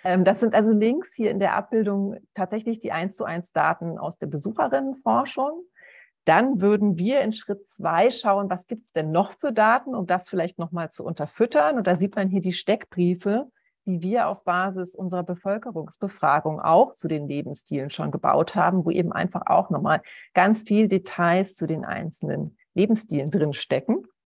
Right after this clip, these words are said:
Und dann hätten wir im nächsten Schritt eine erste grobe Persona gebildet. Die haben wir damals Dagmar genannt und haben einfach schon mal angefangen, sie etwas genauer zu beschreiben auf Basis dieser beiden Datenquellen.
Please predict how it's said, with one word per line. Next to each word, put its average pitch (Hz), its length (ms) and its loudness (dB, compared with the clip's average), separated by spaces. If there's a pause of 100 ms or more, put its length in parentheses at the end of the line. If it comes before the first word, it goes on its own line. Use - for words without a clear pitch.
(960)
Und 196 160 4
dann 208 160 6
hätten 262 360 0
wir 202 400 4 (360)
im 180 200 0
nächsten 190 440 -2
Schritt 208 320 -4
eine 180 260 -2
erste 165 380 -6
grobe 170 380 -6
Persona 262 680 -4
gebildet. 277 580 -6
Die 208 120 -4
haben 220 160 0
wir 170 100 0
damals 160 440 -6
Dagmar 233 520 0
genannt 233 420 -4
und 175 180 -10
haben 190 120 -6
einfach 185 260 -8
schon 175 220 -6
mal 175 120 -2
angefangen, 175 600 -4
sie - 180 -10
etwas - 420 -2
genauer 175 480 0
zu 175 160 -6
beschreiben 165 680 -4
auf - 200 -6
Basis 180 420 -2
dieser 196 300 -2
beiden 156 380 -4
Datenquellen. 220 840 -4